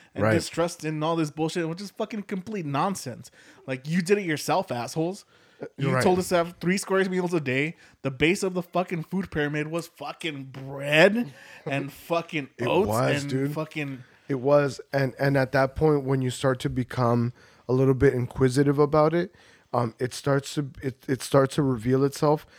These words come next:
Speaker 2: as much less as a fucking whoops and more, um, fucking,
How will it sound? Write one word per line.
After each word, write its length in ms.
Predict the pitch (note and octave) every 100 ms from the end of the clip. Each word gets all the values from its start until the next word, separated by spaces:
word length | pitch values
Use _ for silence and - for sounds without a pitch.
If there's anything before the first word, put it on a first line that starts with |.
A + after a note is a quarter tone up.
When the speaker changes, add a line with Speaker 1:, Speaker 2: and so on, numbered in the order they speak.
| - -
Speaker 2:
as 180 | B2+
much 380 | A#2+ C3 C3+ -
less 260 | C#3+ C#3+ -
as 240 | - B2+
a 100 | A#2+
fucking 480 | A2+ C3+ B2 C3 B2 - _ -
whoops 720 | E3+ F#3+ G3+ F#3+ - - - _ _ - -
and 200 | C#3 C3+
more, 500 | C3 C3 D3 D3+ - _ -
um, 460 | A#2+ A2+ G#2+ G2 - _ - -
fucking, 600 | - C3 - B2+ G2+